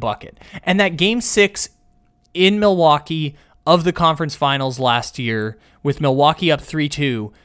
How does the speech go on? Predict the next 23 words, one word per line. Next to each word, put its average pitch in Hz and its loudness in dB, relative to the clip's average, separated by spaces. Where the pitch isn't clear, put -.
was 143 0
one 160 4
of 190 4
the 190 4
most 175 2
incredible 170 2
Jason 151 -2
Tatum 143 -2
performances 139 -6
I've 127 0
seen, 120 -6
because 127 -6
it 127 -4
was 120 -6
like, 117 0
"We 156 0
need 175 4
a 165 4
bucket, 185 4
Jason 156 2
gets 143 -4
a 147 -4
bucket." - -4